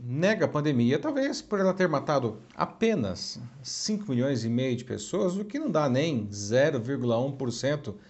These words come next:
da população global. Mas esses provavelmente negariam também um cometa que poderia matar os sete vírgula oito bilhões de seres humanos.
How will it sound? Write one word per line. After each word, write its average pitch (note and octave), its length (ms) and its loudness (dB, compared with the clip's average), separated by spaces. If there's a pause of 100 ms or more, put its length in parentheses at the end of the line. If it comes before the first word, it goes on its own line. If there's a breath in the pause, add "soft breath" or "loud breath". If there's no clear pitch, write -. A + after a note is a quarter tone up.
(320 loud breath)
da A#2 100 2
população A2+ 480 0
global. F2 540 -2 (520 soft breath)
Mas C#3+ 280 4
esses B2+ 260 0
provavelmente E3 800 0
negariam A3+ 520 2
também F3+ 560 2
um F#3+ 80 0
cometa F3 520 0
que G#3 120 -10
poderia G#3+ 380 2
matar F3 380 2
os - 260 -2
sete D3+ 320 -2
vírgula D3+ 280 0
oito D#3 180 -2
bilhões C3+ 560 0
de D3 80 -8
seres D#3+ 260 -2
humanos. A#2+ 580 0